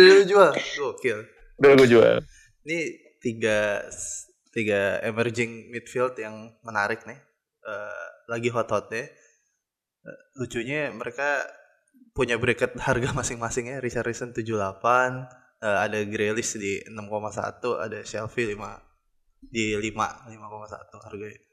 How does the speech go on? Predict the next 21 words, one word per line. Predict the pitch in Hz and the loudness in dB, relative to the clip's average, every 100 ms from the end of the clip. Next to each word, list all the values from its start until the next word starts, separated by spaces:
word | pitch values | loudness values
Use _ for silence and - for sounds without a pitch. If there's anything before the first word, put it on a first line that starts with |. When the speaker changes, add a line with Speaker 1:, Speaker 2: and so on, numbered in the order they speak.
| _ _ _ _ _ | _ _ _ _ _
Speaker 1:
Jadi | 117 120 143 127 | 4 8 10 8
masing-masing | 127 123 123 | 4 -2 -2
punya | 143 123 117 | 0 2 2
pasarnya | 110 117 117 117 | 2 0 0 -2
sendiri | 113 120 127 123 | -4 -2 0 0
nih. | 110 104 - _ _ _ _ _ _ | -4 -12 -18 _ _ _ _ _ _
Eh, | 123 117 - - | 0 0 -2 0
kalau | 127 135 | 2 2
Richarlison | 139 135 139 139 143 135 190 202 196 - - _ - - | 0 0 0 0 -2 2 4 2 -2 -14 -20 _ -20 -12
sebenarnya | - 139 127 139 202 | -8 -2 2 4 4
ada | 131 117 | 4 2
angin | 123 | 0
segar | 127 123 123 156 | -4 -4 0 0
sih | - | 0
ya | 110 127 | 0 -2
setelah | - 107 98 98 104 | -4 -4 -2 -2 -4
Marco | 113 107 104 | -10 -12 -8
Silva | 107 107 | -8 -6
dipecat | 104 107 113 123 120 | -8 -8 -10 -10 -10
ya. | 123 - _ _ _ | -14 -16 _ _ _
Eh, | 104 95 90 | -14 -12 -14